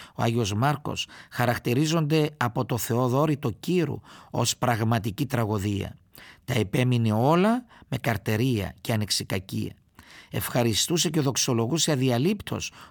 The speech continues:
το όνομα του Τριαδικού Θεού. Σήμερα, Παρασκευή της δεύτερης εβδομάδας των Ιστιών,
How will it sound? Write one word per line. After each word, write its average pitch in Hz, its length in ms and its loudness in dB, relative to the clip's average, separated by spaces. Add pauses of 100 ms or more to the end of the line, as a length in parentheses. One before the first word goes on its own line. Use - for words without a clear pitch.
το 120 180 2
όνομα 127 280 4
του 117 100 -8
Τριαδικού 110 460 -2
Θεού. 117 340 -6 (280)
Σήμερα, 127 680 2 (220)
Παρασκευή 123 880 2
της 107 200 -4
δεύτερης 143 480 0
εβδομάδας 110 500 0
των 110 140 -2
Ιστιών, 104 480 -2